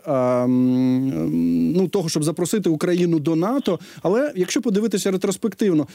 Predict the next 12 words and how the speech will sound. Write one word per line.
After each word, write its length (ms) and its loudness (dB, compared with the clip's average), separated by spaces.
чи 140 0
ми 120 4
бачили 460 0
от 220 0
такі 380 0
рішучі, 800 2
ризикові, 1040 0
сильні 500 2
ходи, 640 0
е, 200 2
щодо 320 0
України, 880 2